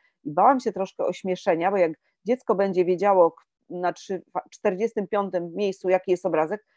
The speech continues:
to ja jeszcze do tego nie dojdę, bo ja sobie nie zdążę tego policzyć, do momentu, kiedy dzieci nie zaczęły mi wyjaśniać, jakimi strategiami one sobie liczyły,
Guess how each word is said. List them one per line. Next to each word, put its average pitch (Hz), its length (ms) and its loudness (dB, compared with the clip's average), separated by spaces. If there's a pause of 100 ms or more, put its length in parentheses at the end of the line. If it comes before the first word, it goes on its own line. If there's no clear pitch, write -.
(180)
to 190 80 -2
ja 185 80 4
jeszcze 202 220 -2
do 185 120 -2
tego 190 240 -2
nie 180 180 0
dojdę, 151 340 -2
bo 196 80 -2
ja 175 120 2
sobie 170 240 -4
nie 165 140 -2
zdążę 165 460 -4
tego 175 200 -4
policzyć, 175 540 -6 (280)
do 226 120 -2
momentu, 226 420 0
kiedy 185 260 -2
dzieci 190 280 -8
nie 175 120 -4
zaczęły 180 300 -2
mi 170 140 -6
wyjaśniać, 156 600 -2
jakimi 180 340 -8
strategiami 160 680 -2
one 156 200 -4
sobie 156 280 -4
liczyły, 165 460 2